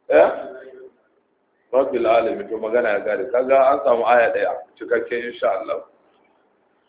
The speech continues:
Kowane raka'a a rakawoyi guda hudu ka karanta Fatiha. Ka kina raka'a hudu, kana da Fatiha nawa? Hudu. Wa suratan, ka ji da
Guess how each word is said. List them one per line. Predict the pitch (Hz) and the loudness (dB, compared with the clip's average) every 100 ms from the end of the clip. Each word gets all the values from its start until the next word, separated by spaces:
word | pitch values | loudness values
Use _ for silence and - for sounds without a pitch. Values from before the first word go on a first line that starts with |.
| _ _ _ - | _ _ _ 0
Kowane | 220 247 240 208 | 2 4 2 -2
raka'a | 190 196 - 208 196 147 | -6 -4 -2 2 2 2
a | 165 | 2
rakawoyi | 175 - 190 190 190 | 2 0 0 2 2
guda | 160 165 | 4 4
hudu | 185 185 | 4 -2
ka | 165 | -4
karanta | - 170 - 151 156 - - _ | -2 -2 0 -2 -2 -6 -20 _
Fatiha. | 151 156 160 160 123 - - | 0 0 0 0 0 -2 -2
Ka | 143 180 | 0 0
kina | 170 165 | 0 2
raka'a | 156 160 170 | 2 4 2
hudu, | 147 147 | 2 -4
kana | 165 160 | -2 -2
da | 135 | -2
Fatiha | 143 143 156 143 | -2 2 4 4
nawa? | 135 - - _ _ _ _ _ | 2 -4 -8 _ _ _ _ _
Hudu. | 123 123 - - _ _ _ _ _ _ _ _ _ _ _ _ _ _ _ - | -8 -8 -10 -12 _ _ _ _ _ _ _ _ _ _ _ _ _ _ _ 2
Wa | 147 147 | 4 4
suratan, | - 202 214 220 170 120 | -2 2 2 2 0 0
ka | 156 156 | 0 0
ji | 180 | -2
da | 170 | -4